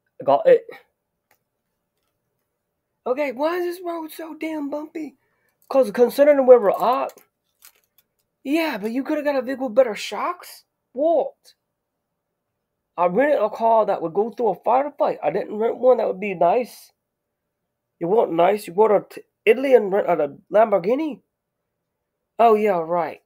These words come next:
We're never going to Italy or Greece again.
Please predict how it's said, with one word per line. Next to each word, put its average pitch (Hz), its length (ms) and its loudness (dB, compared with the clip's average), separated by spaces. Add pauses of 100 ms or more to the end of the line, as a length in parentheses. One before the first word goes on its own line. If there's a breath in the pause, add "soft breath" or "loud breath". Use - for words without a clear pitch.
(300)
We're 214 280 8
never 190 680 0 (400 soft breath)
going 202 320 2
to 175 180 -6
Italy 170 560 -4 (180 soft breath)
or 170 140 2
Greece 165 380 -8
again. 139 380 -10